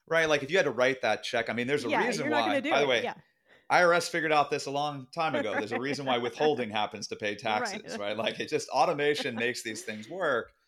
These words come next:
Speaker 1: Um, and usually the advice I give people about goals that they care about, you know, saving for their,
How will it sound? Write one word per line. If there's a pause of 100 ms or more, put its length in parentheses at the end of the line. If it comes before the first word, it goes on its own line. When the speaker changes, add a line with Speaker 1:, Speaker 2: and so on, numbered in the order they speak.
(460)
Speaker 1:
Um,
and
usually
the
advice
I
give
people
about
goals
that
they
care
about, (120)
you
know,
saving
for
their,